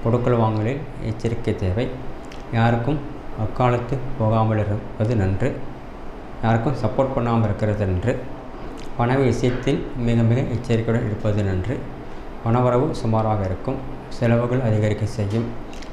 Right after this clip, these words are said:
சகோதர ஒற்றுமை குறையும். தாய் தந்தையுடைய ஆரோக்கியம் கவனித்துக் கொள்ள வேண்டும். மாணவர்கள் ஆசிரியரிடம் நல்ல மதிப்பெண் பெறுவார்கள். நல்ல மதிப்பும் பெறுவார்கள். உடல் ஆரோக்கியம் மட்டும்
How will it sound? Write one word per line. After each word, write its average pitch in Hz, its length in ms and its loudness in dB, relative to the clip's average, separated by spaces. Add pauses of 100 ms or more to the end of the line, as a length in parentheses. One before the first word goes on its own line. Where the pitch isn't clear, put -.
சகோதர 127 440 4
ஒற்றுமை 113 340 2 (180)
குறையும். 107 320 2 (540)
தாய் 113 200 4
தந்தையுடைய 113 360 2
ஆரோக்கியம் 104 380 2 (220)
கவனித்துக் 117 360 0
கொள்ள 98 180 2
வேண்டும். 98 300 2 (540)
மாணவர்கள் 117 480 4 (520)
ஆசிரியரிடம் 120 540 4 (240)
நல்ல 123 380 4 (840)
மதிப்பெண் 127 680 2
பெறுவார்கள். 104 540 0 (560)
நல்ல 123 300 4 (180)
மதிப்பும் 131 640 0
பெறுவார்கள். 101 560 2 (840)
உடல் 120 200 4
ஆரோக்கியம் 113 360 4
மட்டும் 107 300 0